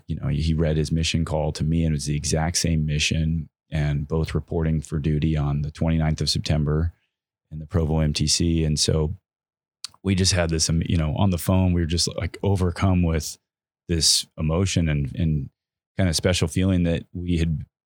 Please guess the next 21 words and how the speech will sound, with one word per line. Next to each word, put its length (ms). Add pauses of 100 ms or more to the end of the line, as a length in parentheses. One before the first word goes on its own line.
you 80
know, 60
been 180
called 260
to 60
the 60
same 260
mission 320
and 100
we 60
were 60
gonna 100
start 240
at 20
the 60 (100)
same 80
time. 300
And 100
then 260
that 240
began, 640